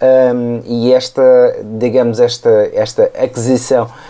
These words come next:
da, da Primephonic vem aqui, de facto, aumentar, hum, aumentar de forma muito eclética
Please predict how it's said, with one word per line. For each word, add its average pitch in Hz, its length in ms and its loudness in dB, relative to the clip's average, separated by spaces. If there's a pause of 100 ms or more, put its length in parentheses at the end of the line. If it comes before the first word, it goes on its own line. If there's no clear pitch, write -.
(160)
da, 120 220 2
da 120 160 2
Primephonic 120 720 -2
vem 123 220 0
aqui, 120 420 -2
de - 80 -18
facto, 117 300 -4
aumentar, 110 640 0 (760)
hum, 95 380 -6 (680)
aumentar 120 540 0
de 101 240 -8
forma 120 280 0
muito 135 240 -2
eclética 120 840 0